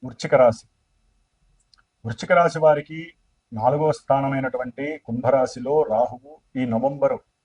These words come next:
రెండు వేల ఇరవై ఐదో సంవత్సరం ఇరవై మూడవ తేదీ నుండి ఆగస్టు రెండు వేల ఇరవై ఐదు రెండవ తేదీ వరకు కూడా ఆయన యొక్క సొంత నక్షత్రములో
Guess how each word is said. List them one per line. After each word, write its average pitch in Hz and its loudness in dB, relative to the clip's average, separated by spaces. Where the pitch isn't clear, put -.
రెండు 139 -2
వేల 147 2
ఇరవై 123 -4
ఐదో 135 -4
సంవత్సరం 127 -6
ఇరవై 117 -4
మూడవ 123 -2
తేదీ 123 -12
నుండి 120 -14
ఆగస్టు 147 -4
రెండు 135 -6
వేల 135 -4
ఇరవై 127 -4
ఐదు 127 -6
రెండవ 120 -2
తేదీ 120 -12
వరకు 110 -8
కూడా 107 -2
ఆయన 131 2
యొక్క 139 -4
సొంత 143 -2
నక్షత్రములో 131 -2